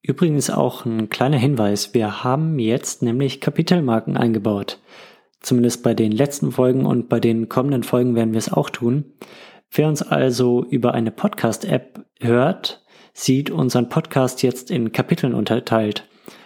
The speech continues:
Also wenn ihr euch mit längeren Podcasts ein bisschen schwer tut oder die ganz gerne gestückelt hört, dann kann euch das bestimmt helfen, um den Faden nicht zu verlieren.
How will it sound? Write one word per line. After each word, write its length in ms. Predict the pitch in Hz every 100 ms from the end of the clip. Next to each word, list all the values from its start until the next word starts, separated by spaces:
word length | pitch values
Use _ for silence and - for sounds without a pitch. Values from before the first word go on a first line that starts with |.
| - -
Also 560 | 127 110 113 110 101
wenn 260 | 113 110 -
ihr 680 | - 120 107 107 104 104 101 _ _
euch 240 | 151 123 -
mit 160 | 117
längeren 400 | 127 165 170 139
Podcasts 580 | 139 160 - 151 147 -
ein 80 | 139
bisschen 220 | 131 135
schwer 440 | - - 139 156 -
tut 540 | 165 165 175 - - - - - _ -
oder 240 | 135 120
die 220 | 110 120
ganz 240 | 117 113 -
gerne 280 | 120 113 107
gestückelt 520 | 110 190 190 127 -
hört, 360 | 120 160 - _ - - _ -
dann 400 | 123 117 120 120
kann 160 | 135
euch 100 | 135
das 160 | 131 120
bestimmt 420 | - - 143 151
helfen, 360 | 123 131 131 139
um 180 | 131 113
den 160 | 107
Faden 320 | - 117 127
nicht 200 | 120 -
zu 80 | -
verlieren. 460 | - 113 107 104